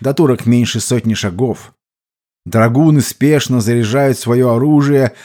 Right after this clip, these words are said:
Третья и четвёртая шеренги получили приказ заряжать картечь. Дальнобойную пулю им просто не успеть. Что ж, будут компенсировать точность плотностью огня. Вот турки останавливаются, чтобы дать залп.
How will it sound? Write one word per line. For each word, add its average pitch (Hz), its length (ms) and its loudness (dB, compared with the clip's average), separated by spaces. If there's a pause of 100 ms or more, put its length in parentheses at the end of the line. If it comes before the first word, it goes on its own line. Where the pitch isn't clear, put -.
Третья 151 440 2
и 147 100 2
четвёртая 143 640 -2
шеренги 135 540 -2
получили 139 500 -2
приказ 131 460 -2
заряжать 135 500 0
картечь. 139 640 -2 (200)
Дальнобойную 123 800 2
пулю 117 260 0
им 113 100 2
просто 107 320 -4
не 107 100 2
успеть. 107 560 -4 (540)
Что - 300 -2
ж, - 180 -10 (200)
будут 143 460 2
компенсировать 123 880 0
точность 147 600 0
плотностью 104 640 -2
огня. 98 380 -2 (1080)
Вот 104 320 -4
турки 113 280 0
останавливаются, 123 880 2
чтобы 110 260 -2
дать 110 180 0
залп. 101 380 -2